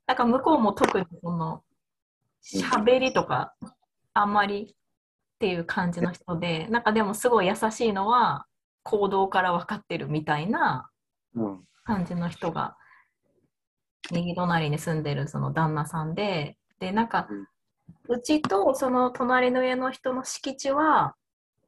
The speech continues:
Speaker 2: うん。
Speaker 1: なんか本当にちょうど柵で区画されてるんだけど、そのお隣さんは、
Speaker 2: うん。
Speaker 1: こう、ちょっと植物を育てるのすごい好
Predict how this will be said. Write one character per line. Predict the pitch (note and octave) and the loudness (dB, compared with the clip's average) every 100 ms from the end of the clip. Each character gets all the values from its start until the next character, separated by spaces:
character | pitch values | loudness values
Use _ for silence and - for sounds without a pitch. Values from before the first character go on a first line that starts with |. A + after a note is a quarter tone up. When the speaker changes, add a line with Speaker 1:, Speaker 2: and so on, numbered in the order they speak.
| _ _ _ | _ _ _
Speaker 2:
う | A3+ F#3+ | -6 -6
ん。 | |
Speaker 1:
な | |
ん | - D4 | -4 -2
か | A3 | 0
本 | A#3+ | 0
当 | A3+ | 0
に | A3+ A3 | 0 -2
ち | C#4+ | 0
ょ | B3+ | 0
う | |
ど | A#3 | 0
柵 | - A#3+ D4+ C#4 C4+ G#3 | -2 0 0 2 0 0
で | F3 - - _ _ _ - F3 _ _ _ _ _ _ | -2 -4 -8 _ _ _ -20 -20 _ _ _ _ _ _
区 | - - | -10 0
画 | G#3 G#3+ | 0 0
さ | A3 A3 | -2 -2
れ | G3+ | 0
て | G#3 | -2
る | G#3 | -2
ん | E3+ | -2
だ | D#3+ | -4
け | D#3+ | -4
ど、 | A3+ A3+ F3 - _ _ _ _ - | -2 0 0 -4 _ _ _ _ -10
そ | E4 | -4
の | F4 | -2
お | D4+ | 0
隣 | D#4 F4 F4 F#4 | 2 2 2 0
さ | F#4 D#4+ | 2 2
ん | E4 | 4
は、 | - - - | 4 2 -2
Speaker 2:
う | |
ん。 | - | -8
Speaker 1:
こ | A3 A3 | -8 -8
う、 | - | -4
ち | G4+ | -6
ょ | |
っ | - | 0
と | G3+ - - _ _ _ _ _ | 0 0 -8 _ _ _ _ _
植 | - D#4+ D#4 B4+ | -4 0 4 4
物 | E4+ - G3 | 2 -2 -8
を | F#3 | -4
育 | G#3 G#3+ G#3+ | 0 2 2
て | G#3 | 2
る | D#3+ | 0
の | D#3+ | -4
す | G3+ | -8
ご | G3 | -6
い | |
好 | E3 | -4